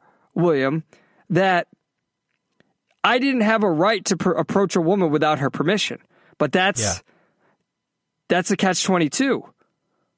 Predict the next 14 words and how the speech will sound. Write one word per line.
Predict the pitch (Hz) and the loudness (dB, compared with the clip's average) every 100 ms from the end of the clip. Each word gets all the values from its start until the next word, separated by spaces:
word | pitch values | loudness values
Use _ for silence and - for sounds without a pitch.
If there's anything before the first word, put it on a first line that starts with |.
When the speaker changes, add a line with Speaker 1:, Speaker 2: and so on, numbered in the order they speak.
| _ _ _ _ _ _ | _ _ _ _ _ _
Speaker 1:
Because | 180 208 156 | 0 0 0
if | 185 165 | -2 -2
she's | - 214 208 | 0 0 2
not | 226 | 2
gonna | 196 196 | 2 2
approach | 165 190 160 - | 2 2 0 0
me, | 247 269 190 185 _ _ _ _ _ | 0 2 2 -2 _ _ _ _ _
and | 175 165 | 0 2
that's | 165 175 | 0 0
the | 147 | -2
typical | - 190 190 196 175 165 | -2 0 0 0 2 0
gender | 139 139 226 269 190 | 0 0 0 2 0
role, | 131 120 143 185 - | 2 0 0 -4 -2
right? | 143 180 | 0 0